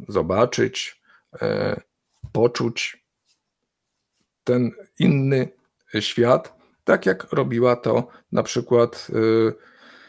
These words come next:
spirytystka Oda May, e, z filmu. Co prawda, to akurat sam tam wywołał kontakt z nią, natomiast jeśli chodzi o, e, takie kontakty, e, w praktyce,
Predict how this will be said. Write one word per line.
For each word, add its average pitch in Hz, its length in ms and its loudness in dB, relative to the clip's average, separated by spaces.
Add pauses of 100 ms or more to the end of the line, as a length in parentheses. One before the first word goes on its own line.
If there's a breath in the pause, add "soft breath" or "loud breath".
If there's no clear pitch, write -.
(100 soft breath)
spirytystka 135 840 2
Oda 123 200 4
May, 117 300 0 (300)
e, 101 380 2
z - 140 -10
filmu. 98 300 -4
Co - 140 -8
prawda, 170 540 4 (220)
to 139 200 6
akurat 131 440 0 (120)
sam 147 480 0
tam 120 340 2
wywołał 117 480 4
kontakt 117 500 -2
z 120 200 -4
nią, 123 260 4 (360)
natomiast 160 680 2
jeśli 147 280 -2
chodzi 151 300 0
o, 131 260 4 (220 soft breath)
e, 127 640 2
takie 127 280 -2
kontakty, 127 680 2 (220)
e, 123 440 2 (300)
w - 100 -20
praktyce, - 640 2